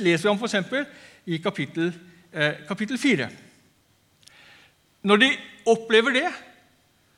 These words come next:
så vender de seg Gud, til Gud i bønn, og så f-, fyller Gud dem med Den hellige ånd, og så får de frimodighet til å forkynne og til å stå imot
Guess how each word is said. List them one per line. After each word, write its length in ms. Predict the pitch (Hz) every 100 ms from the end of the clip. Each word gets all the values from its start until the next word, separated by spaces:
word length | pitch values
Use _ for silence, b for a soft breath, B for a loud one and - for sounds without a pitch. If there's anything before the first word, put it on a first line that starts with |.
| _
så 160 | -
vender 360 | 185 233 269 190
de 80 | 190
seg 200 | 247 196
Gud, 200 | 214 214
til 140 | 233
Gud 200 | 185 196
i 40 | 214
bønn, 260 | 196 330 302 - - _ _ _ b b b
og 100 | 190
så 100 | 233
f-, 160 | 226 - -
fyller 640 | - - - 277 208 185 196
Gud 120 | 175
dem 160 | 196 214
med 120 | 196
Den 120 | 180
hellige 300 | 160 208 185
ånd, 200 | 180 302 247 - b b b
og 100 | 185
så 160 | 214 226 B -
får 200 | 196 180
de 80 | 226
frimodighet 1120 | - 226 254 208 196 202 240 220 330 - - - _ _ b b -
til 280 | 185 220 -
å 80 |
forkynne 580 | 208 233 - 208 196 294 320 - B B B
og 100 | 180
til 120 | 196
å 60 | 208
stå 360 | - - 175 202
imot 440 | 185 165 190 -